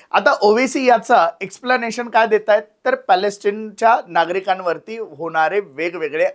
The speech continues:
अन्याय आणि अत्याचार. खरं तर हे ओवेसी कधीही बांगलादेशमधील अल्पसंख्याकांवरच्या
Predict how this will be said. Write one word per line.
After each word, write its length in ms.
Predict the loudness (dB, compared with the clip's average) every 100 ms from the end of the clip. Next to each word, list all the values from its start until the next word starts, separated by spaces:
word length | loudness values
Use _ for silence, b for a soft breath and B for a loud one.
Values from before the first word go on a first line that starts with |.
| -2
अन्याय 320 | -4 -2 0
आणि 260 | -2 -4 -14 _ _ _
अत्याचार. 480 | -2 2 0 0 -6 -8 _ b b b b
खरं 180 | 2 4
तर 100 | 4 2
हे 240 | 4 4
ओवेसी 500 | 6 6 6 4 -4 -4
कधीही 360 | -4 -2 -4 -4
बांगलादेशमधील 920 | 2 2 4 2 4 0 -2 -2 2
अल्पसंख्याकांवरच्या 1300 | 2 2 -6 -8 -14 -4 -4 2 2 4 0 0 0